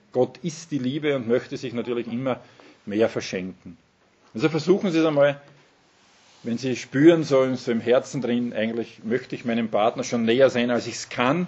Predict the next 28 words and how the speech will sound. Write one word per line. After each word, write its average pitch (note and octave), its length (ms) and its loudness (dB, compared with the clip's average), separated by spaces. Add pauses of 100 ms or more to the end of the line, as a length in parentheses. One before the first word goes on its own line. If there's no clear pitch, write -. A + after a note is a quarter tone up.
von C#3 220 -4
mir C#3 240 4
aus“, A#2+ 220 0 (460)
diese A#2+ 200 -4
Bitte A#2 320 -6
zu A2+ 120 -12
formulieren. G2+ 640 -8 (520)
Sie G#2+ 120 -10
werden A2+ 180 2
sehen, G#2 280 -2
es G#2+ 120 -6
ändert G2+ 300 -6
sich - 320 -12 (340)
schlagartig F#2+ 680 -4
etwas. - 300 -16 (1900)
Manchmal E3 360 0
glauben C#3+ 400 6
wir D#3 100 -2
nicht D#3 280 -6
verzeihen D3 440 0
zu C#3 120 -10
können, G2 300 -4
wenn G2+ 80 -8
uns G2+ 100 -10
der B2+ 80 0
Partner G#2 360 -2
verletzt - 460 -4
hat. E2 140 -8